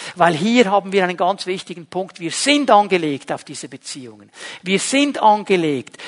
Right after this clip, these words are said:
wir sind soziale Wesen, wir brauchen einander. Jede Beziehung, in der wir stehen, hat eben auch zu tun mit Entscheidungen.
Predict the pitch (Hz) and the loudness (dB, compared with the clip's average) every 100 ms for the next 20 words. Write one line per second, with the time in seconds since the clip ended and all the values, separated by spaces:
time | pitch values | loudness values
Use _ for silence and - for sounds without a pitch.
0 | - 180 - 233 240 254 - 196 - 185 | -8 -4 -2 0 0 -2 -6 -4 -2 0
1 | 180 170 151 147 - 131 - - 160 156 | 0 -2 -4 -6 -8 -14 -20 -10 -8 -4
2 | 180 170 185 180 160 - - - 143 139 | -2 0 0 -4 -10 -14 -16 -6 -6 -4
3 | 131 123 113 117 - - - 208 247 254 | -8 -12 -16 -18 -18 -16 4 6 6 4
4 | 247 - 240 247 247 220 190 202 185 180 | -2 -4 -2 0 2 0 -2 -2 0 -4
5 | - 190 208 220 208 _ _ - 175 214 | -2 0 2 2 -2 _ _ -8 0 2
6 | 190 190 196 - - 196 202 180 175 160 | 4 4 2 -2 -10 -8 -8 -6 -6 -4
7 | - 156 190 202 180 123 | -2 2 2 2 0 -2